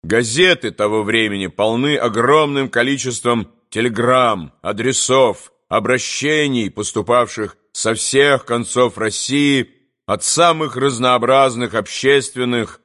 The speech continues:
сословных, военных групп, организаций, учреждений,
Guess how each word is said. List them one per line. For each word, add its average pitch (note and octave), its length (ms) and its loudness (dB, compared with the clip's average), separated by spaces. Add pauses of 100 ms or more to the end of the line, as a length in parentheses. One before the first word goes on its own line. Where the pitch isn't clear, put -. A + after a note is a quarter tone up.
(120)
сословных, A#2+ 1040 0
военных A#2 800 0
групп, A2 560 -2 (340)
организаций, A#2 1160 0 (120)
учреждений, A#2+ 1120 -2